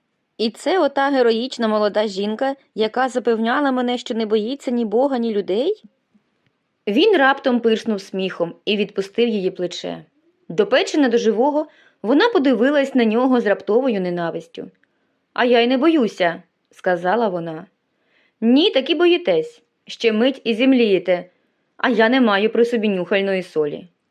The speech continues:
Тупнувши ногою від безсилля, бо не знайшлася на щось інше, вона схопила лампу і пішла нагору. Він ступав услід за нею і тихцем усміхався, а вона,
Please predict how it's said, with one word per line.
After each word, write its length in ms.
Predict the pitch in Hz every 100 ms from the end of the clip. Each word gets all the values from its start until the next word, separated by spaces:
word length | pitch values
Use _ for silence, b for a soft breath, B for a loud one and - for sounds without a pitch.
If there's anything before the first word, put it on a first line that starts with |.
| _ _ _ _ _ _ -
Тупнувши 500 | 277 240 240 233 226
ногою 400 | 226 220 226 208
від 140 | 180
безсилля, 720 | 208 226 - 339 294 175 165 b b -
бо 140 | 175
не 120 | 285
знайшлася 580 | 294 311 - 240 196 202
на 100 | 190
щось 260 | 190 185 -
інше, 480 | 269 320 - - b b b
вона 280 | 214 294 466
схопила 460 | - 294 277 247 208
лампу 360 | 233 359 294
і 60 | 247
пішла 360 | 220 - 190
нагору. 520 | 214 202 175 156 156 - _ _
Він 240 | - 226 294
ступав 420 | - 247 247 233
услід 320 | 226 226 214
за 100 | 180
нею 360 | 190 302 359 339 B B B
і 120 | -
тихцем 400 | 427 415 254 262
усміхався, 760 | 277 277 285 214 165 - - - _
а 100 | 208
вона, 400 | 185 180 269 359